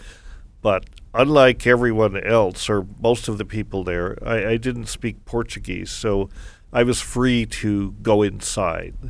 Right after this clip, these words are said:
uh, and just pay attention to the experience. And what I was given on that occasion was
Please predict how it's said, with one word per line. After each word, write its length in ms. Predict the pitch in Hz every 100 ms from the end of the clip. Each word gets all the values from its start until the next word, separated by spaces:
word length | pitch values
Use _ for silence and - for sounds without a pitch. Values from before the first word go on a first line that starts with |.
| - - - - - -
uh, 380 | 110 101 98 95
and 240 | 117 107
just 260 | - 117 -
pay 200 | - 110
attention 540 | 107 - 110 - - -
to 140 | 110
the 80 | 101
experience. 880 | 90 - - 101 95 90 98 - 117
And 180 | 104 95
what 140 | 135 165
I 140 | 185
was 300 | 127 127 107
given 560 | 104 113 139 120 90 92
on 280 | 110 104 98
that 400 | 98 98 - - - - -
occasion 840 | 113 - 131 135 120 107 80 90 101 - - - _
was 680 | - 110 104 104 98 - -